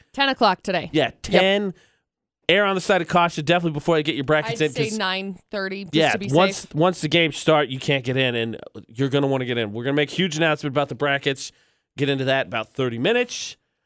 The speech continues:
Speaker 2: First, though, let us get caught up on all McCall's gossip and Hollywood and Tinseltown and all that stuff with McCall's four one one.
Speaker 1: We gotta talk about Pete Davidson going to dinner.
Speaker 2: Uh-oh.
Speaker 1: Uh, Emma Roberts having a split up but immediately bounce back.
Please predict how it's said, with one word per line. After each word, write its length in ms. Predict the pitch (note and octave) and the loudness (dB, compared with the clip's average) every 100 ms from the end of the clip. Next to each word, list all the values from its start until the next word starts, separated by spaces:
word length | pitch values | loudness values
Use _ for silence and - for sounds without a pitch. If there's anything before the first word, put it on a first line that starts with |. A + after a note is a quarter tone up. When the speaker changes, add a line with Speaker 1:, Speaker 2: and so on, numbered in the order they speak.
| _ - | _ 0
Speaker 2:
First, 320 | A3 G#3+ - | 2 2 0
though, 160 | F#3+ | 2
let 180 | F#3 F3+ | 2 0
us 100 | E3+ | 0
get 160 | E3 C#3+ | -4 0
caught 200 | D#3+ D#3 | 2 2
up 120 | D3 | 2
on 60 | D3 | 2
all 160 | C#3+ | 2
McCall's 520 | C3 C3+ C#3+ C3 B2 | 0 0 2 2 -2
gossip 600 | - F3 G3+ - G#3 G3 | 4 6 6 2 -2 -2
and 120 | C#3+ B2 | -6 2
Hollywood 600 | D#3 F#3 F#3 F3+ F#3 F3 | 4 4 4 2 2 2
and 120 | A#2 | 2
Tinseltown 720 | F3+ G3 E3 D#3 F3+ F3 F3 | 2 0 -2 -4 -2 0 0
and 100 | C#3+ | 2
all 160 | E3 E3+ | 2 2
that 220 | E3 D#3+ | 2 0
stuff 540 | - - F#3 F3+ - _ _ _ _ | -4 0 0 -2 -10 _ _ _ _
with 140 | B2 A#2 | -4 -2
McCall's 320 | A2+ C3+ B2 | 0 0 0
four 220 | - B2 | 0 2
one 180 | A2 G#2 | 2 2
one. 260 | F#2+ D2 - - | 0 -2 -8 -4
Speaker 1:
We 100 | C#4 | 0
gotta 160 | D4+ | 2
talk 220 | D#4+ E4 | 2 2
about 220 | D#4+ D4+ - | 4 2 2
Pete 200 | E4 A3+ | -2 0
Davidson 500 | C#4+ D4+ C#4+ D#4 C#4 | 0 0 -2 -2 0
going 280 | C#4 D4 C4 | 0 0 -2
to 140 | C4+ | -8
dinner. 760 | F#3 A3 D4+ A4 C#4+ G3+ F3+ G3+ | -8 -2 -2 0 0 0 2 2
Speaker 2:
Uh-oh. 360 | A2 F2+ F2 - - | 0 -2 -4 -6 -2
Speaker 1:
Uh, 300 | A3+ A3+ G#3+ | 2 4 4
Emma 240 | C4+ C#4+ C#4 | 2 0 2
Roberts 960 | C4+ D#4 F#4 C#4+ C4+ C#4 - - - _ _ _ | 4 4 4 4 2 0 -6 -8 -10 _ _ _
having 460 | - B3 A3+ A#3 A3+ | -4 -2 0 -2 0
a 260 | G3+ G3 | 0 -2
split 460 | G3+ - - D#4+ F4+ | -4 -6 -4 -2 2
up 200 | C4 A3+ | 2 4
but 140 | A#3 | 2
immediately 540 | A#3 A#3 B3 A#3+ A3 G#3+ | 2 0 0 -2 -2 0
bounce 380 | A#3 D#4 F4+ - | 2 2 -2 0
back. 440 | A3 F#3+ F#3+ | 2 4 2